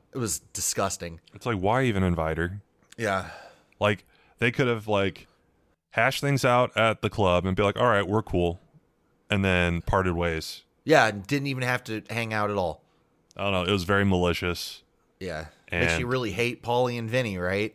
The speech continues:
Speaker 1: <laughs>
Speaker 2: Just un-, yeah, just unnecessary. Yeah, I never would have thought I would have hated those two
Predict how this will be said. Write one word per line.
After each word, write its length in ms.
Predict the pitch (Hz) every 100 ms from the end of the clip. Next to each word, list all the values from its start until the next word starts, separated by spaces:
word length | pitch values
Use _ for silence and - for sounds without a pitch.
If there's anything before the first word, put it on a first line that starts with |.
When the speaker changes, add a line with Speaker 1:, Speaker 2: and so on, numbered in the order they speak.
| _
Speaker 1:
<laughs> 80 | -
Speaker 2:
Just 320 | 101 98 -
un-, 200 | 98 101
yeah, 300 | 95 98 78
just 280 | 78 95 -
unnecessary. 840 | 90 87 82 87 - 85 80 80 - 82
Yeah, 260 | 80 78 78
I 60 | 87
never 260 | 92 90
would 180 | 85 87
have 120 | 85
thought 200 | 80 85
I 40 | 82
would 120 | 82
have 120 | 80
hated 300 | 85 80 78
those 240 | 87 82 78
two 320 | - 82